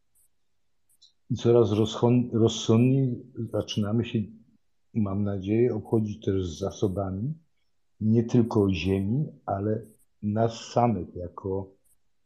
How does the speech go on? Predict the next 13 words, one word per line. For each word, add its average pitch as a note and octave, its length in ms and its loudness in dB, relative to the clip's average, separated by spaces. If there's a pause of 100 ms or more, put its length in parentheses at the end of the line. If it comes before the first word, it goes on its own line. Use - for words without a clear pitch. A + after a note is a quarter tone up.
(880)
człowieka, G#2+ 540 2
jako - 260 -2
gatunku, A2 580 -6
jako G2 280 -6
człowie-, - 440 -6
jako G2 240 -6
ludzkości, A#2 880 -2 (1400)
jako - 200 -4
gatunku C3+ 680 0
obdarzonego G#2+ 640 0
człowieczeństwem, G#2+ 960 -2 (240)
godnością G2+ 640 -4
ludzką. - 320 -16